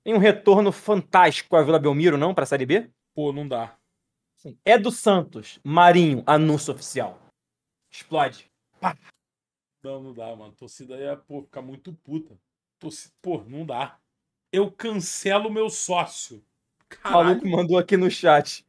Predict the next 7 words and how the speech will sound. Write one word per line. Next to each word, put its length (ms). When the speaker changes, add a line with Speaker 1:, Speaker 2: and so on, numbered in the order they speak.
Speaker 1:
Se 320
anuncia 640
ele, 380
é 120
guerra. 680
Cara. 400
Speaker 2:
Então, 420